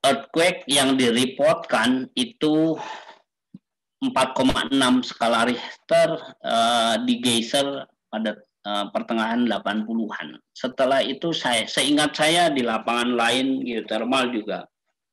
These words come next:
jarang yang terrecord lebih dari empat ya. Saya bahkan lebih dari tiga, saya kira di lapangan-lapangan yang ada di Indonesia tidak terrecord.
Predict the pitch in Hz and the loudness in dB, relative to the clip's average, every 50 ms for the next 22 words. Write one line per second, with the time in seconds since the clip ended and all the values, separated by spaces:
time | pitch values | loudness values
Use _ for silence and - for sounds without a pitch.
0 | _ _ 135 135 131 131 139 139 147 147 147 131 117 113 113 110 - - 120 113 | _ _ 2 4 4 4 4 2 2 2 2 2 2 0 -2 -2 -4 -4 -2 -2
1 | 113 107 - - 127 139 135 131 - - - _ _ _ _ _ _ _ _ _ | -2 -4 -2 0 2 2 2 2 -2 -10 -16 _ _ _ _ _ _ _ _ _
2 | - 120 120 123 131 131 123 113 117 110 110 104 110 117 113 113 113 113 - - | -4 -4 -2 2 2 2 2 2 2 2 0 2 0 0 2 0 0 -2 -4 -10
3 | _ _ _ _ - 131 127 - 117 110 107 - - - 113 113 - - _ - | _ _ _ _ -2 -2 0 0 0 0 0 -2 -4 -6 -6 -6 -6 -10 _ -14
4 | - - 110 113 120 120 117 117 120 123 - - - - _ _ _ _ _ 120 | -8 -6 -4 -2 0 0 0 0 0 -4 -8 -12 -16 -20 _ _ _ _ _ -6
5 | 113 107 - - 131 131 127 127 127 117 120 117 113 113 110 107 110 107 - - | -4 -4 -2 0 0 0 0 0 -2 -2 -2 -2 0 0 0 -2 -2 -4 -4 -6
6 | 117 117 123 127 123 123 - - 113 107 - - 117 120 120 117 117 110 101 98 | -6 -4 -2 -2 -2 -2 -2 -4 -6 -6 -6 -6 -6 -4 -2 -2 -2 -4 -4 -4
7 | 101 98 104 104 - - 104 104 107 107 104 104 101 - 104 104 107 110 107 101 | -6 -6 -6 -8 -6 -6 -6 -4 -4 -4 -4 -6 -8 -6 -6 -4 -4 -4 -4 -4
8 | 98 101 113 110 107 107 104 104 101 101 104 107 107 - 120 117 - - 104 104 | -4 -4 -4 -4 -4 -4 -4 -4 -4 -6 -6 -8 -8 -6 -6 -6 -6 -6 -6 -4
9 | 95 92 92 110 107 113 - - 95 92 - | -4 -4 -4 -4 -6 -6 -4 -4 -6 -6 -8